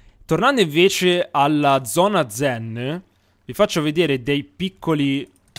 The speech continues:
dettagli che ho aggiunto. Vale a dire, eccoci qui, ho sostituito le pietre con i bottoni di pietra per fare i sassolini, che è assolutamente... Eh, giusto e, e sano di mente da fare, quindi l-, l'ho fatto seguendo il vostro consiglio,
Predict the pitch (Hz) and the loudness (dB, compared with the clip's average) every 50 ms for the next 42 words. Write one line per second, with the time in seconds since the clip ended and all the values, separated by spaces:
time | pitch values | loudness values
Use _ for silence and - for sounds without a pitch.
0 | - - - - 110 131 - - - 170 165 160 151 131 - 139 135 135 131 113 | -18 -18 -14 -10 -10 -10 -8 -2 2 2 2 2 0 -2 -4 -2 -2 -2 -2 -6
1 | 117 120 110 110 107 - - 143 165 196 208 - 117 120 196 220 190 165 202 247 | -8 -10 -10 -10 -8 -6 -2 -2 -2 -2 -4 -8 -2 2 4 4 6 4 4 2
2 | 185 175 165 139 135 135 151 160 180 180 - - 147 131 - - 143 - - 214 | 0 -2 -2 -2 0 0 0 0 0 -2 -4 -8 -10 -8 -6 -8 -6 -6 -8 -8
3 | - - 156 147 165 - - 165 143 - 175 156 - 196 180 - 214 214 180 - | -6 -4 -2 -2 -2 -2 -2 -4 -4 -4 -4 -4 -2 -4 -4 -2 -2 -2 -2 -2
4 | - 143 135 147 151 - - 185 180 165 139 - - 123 - - 175 202 180 147 | -2 -2 0 -2 -2 -2 0 2 2 2 2 0 -4 -8 -6 -4 -2 -2 -2 -2
5 | 127 - - - _ - 180 185 185 165 135 123 113 113 110 - 131 127 113 101 | -4 -6 -10 -10 _ 0 2 2 2 2 -2 -6 -10 -12 -12 -10 -8 -8 -8 -8
6 | - 113 117 110 - 120 - - 160 156 139 - - 127 - - - 147 147 131 | -10 -10 -12 -10 -10 -12 -6 -2 -2 0 0 -2 -4 -6 -8 -8 -6 -6 -6 -6
7 | 113 104 107 117 127 147 165 - _ _ _ _ _ _ _ _ - 127 120 127 | -8 -10 -10 -8 -8 -8 -8 -10 _ _ _ _ _ _ _ _ -12 -10 -10 -10
8 | - - _ - 123 123 131 127 - - - 123 131 135 127 143 127 123 131 139 | -10 -14 _ -10 -8 -6 -6 -6 -6 -8 -8 -8 -8 -6 -4 -4 -4 -4 -4 -6
9 | 139 127 - 131 123 123 113 - _ _ _ _ _ _ _ _ _ _ _ - | -6 -8 -6 -6 -6 -6 -6 -10 _ _ _ _ _ _ _ _ _ _ _ -8
10 | 127 120 120 120 110 - - 175 165 - - - - 139 131 127 135 139 135 123 | -8 -6 -6 -6 -6 -4 -2 -2 -2 -2 -6 -6 -4 -4 -2 -2 -4 -4 -6 -6
11 | 120 120 120 113 113 110 110 113 110 120 117 - - - - - - 139 147 156 | -6 -6 -6 -8 -8 -10 -12 -12 -14 -16 -18 -18 -14 -10 -6 -4 -2 -2 0 -2
12 | 151 139 127 123 127 143 139 120 107 123 113 117 110 - - 107 98 95 101 120 | -2 -4 -6 -6 -6 -6 -6 -8 -8 -10 -10 -10 -10 -10 -10 -8 -8 -8 -8 -6
13 | 139 175 202 208 _ _ - - 107 107 107 104 107 - - 113 117 101 - - | -6 -8 -8 -10 _ _ -18 -16 -16 -14 -14 -14 -14 -14 -12 -10 -10 -10 -8 -8
14 | 110 101 98 _ _ - 127 135 123 - 113 110 120 120 123 123 117 127 123 - | -8 -8 -10 _ _ -10 -8 -8 -8 -8 -10 -10 -10 -8 -8 -8 -6 -6 -6 -6
15 | - 139 - 160 180 185 - - 220 233 220 220 214 226 220 214 | -8 -8 -8 -6 -6 -4 -4 -4 -4 -4 -4 -2 0 0 0 0